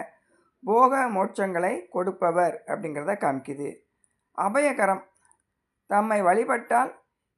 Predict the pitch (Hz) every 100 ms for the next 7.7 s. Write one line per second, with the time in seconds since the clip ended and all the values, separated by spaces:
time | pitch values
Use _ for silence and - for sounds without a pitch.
0 | - 196 196 220 254 254 247 202 196 202
1 | 208 226 240 233 220 190 180 180 170 170
2 | 160 - 185 185 185 185 180 151 151 151
3 | 147 143 - _ - 139 151 147 160 185
4 | 160 - 151 156 147 131 - - _ _
5 | _ _ _ _ _ _ _ - 262 311
6 | 302 247 240 196 190 190 202 247 254 _
7 | - 156 196 247 262 247 220